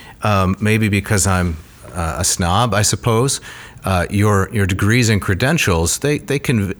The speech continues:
uh, they carried a lot of credibility with me. So then I, you know, I gave a closer look, and I was quite pleased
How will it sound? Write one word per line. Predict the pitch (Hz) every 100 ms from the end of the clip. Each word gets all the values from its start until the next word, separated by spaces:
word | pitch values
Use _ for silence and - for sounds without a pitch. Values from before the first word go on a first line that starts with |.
| -
uh, | 92 85 85
they | 107
carried | - 160 151 110
a |
lot | 92 95 92
of | 80 - - - - - -
credibility | 110 90 95 90 78 73
with | 87 82 80
me. | 73 76
So | - 98
then | 98 101
I, | 85 73 -
you | 95
know, | 82
I | 82
gave | 82 87 82
a |
closer | - 87 - 87
look, | 98 104 -
and | 80 76 76
I | 80
was | 127 -
quite | 127 120 -
pleased | 123 131 87 -